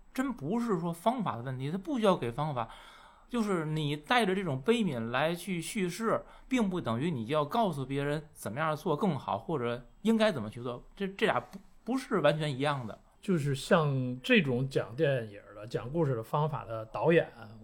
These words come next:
Speaker 3: 还，我觉得在华语里还是很少的，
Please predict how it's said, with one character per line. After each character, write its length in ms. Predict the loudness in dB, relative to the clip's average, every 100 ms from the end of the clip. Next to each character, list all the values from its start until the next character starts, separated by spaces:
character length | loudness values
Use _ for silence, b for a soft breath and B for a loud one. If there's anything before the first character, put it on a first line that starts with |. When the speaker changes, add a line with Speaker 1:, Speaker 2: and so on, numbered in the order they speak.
| -18
Speaker 3:
还， 160 | -16 -14 -8
我 120 | -6
觉 160 | -2
得 300 | 0 2 0
在 160 | 2 0
华 220 | 2 0
语 160 | 0 -2
里 100 | -8
还 140 | -8
是 120 | -6
很 200 | -6 -6
少 180 | -8 -8 -12 -14
的， 80 | -20